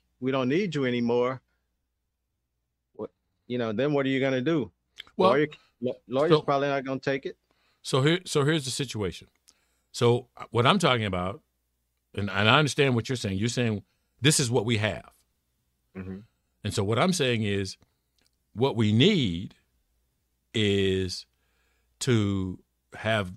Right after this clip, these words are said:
Speaker 2: better boundaries for,
Speaker 1: Mm.
Speaker 2: for companies. Whereas,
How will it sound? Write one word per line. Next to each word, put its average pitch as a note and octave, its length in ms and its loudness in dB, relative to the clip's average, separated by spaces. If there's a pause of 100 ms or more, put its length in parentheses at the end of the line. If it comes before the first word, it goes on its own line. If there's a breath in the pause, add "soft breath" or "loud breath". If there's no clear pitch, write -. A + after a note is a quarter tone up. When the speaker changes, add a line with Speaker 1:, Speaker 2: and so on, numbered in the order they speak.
(120)
Speaker 2:
better A#2+ 300 2
boundaries G#2+ 1040 -2 (180)
for, A2+ 400 0
Speaker 1:
Mm. F2+ 120 -12 (360)
Speaker 2:
for F#2 520 -2
companies. F2+ 680 -6 (840)
Whereas, A#2 600 6